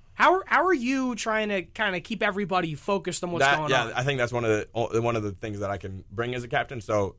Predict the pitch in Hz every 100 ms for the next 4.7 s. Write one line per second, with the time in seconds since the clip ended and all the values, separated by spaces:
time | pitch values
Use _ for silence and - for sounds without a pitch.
0 | - 120 120 123 117 110 120 120 123 117
1 | 107 110 - - 107 107 110 107 98 110
2 | 107 113 110 - - - - 104 123 113
3 | 107 117 110 107 113 104 101 98 - -
4 | 113 104 101 101 104 113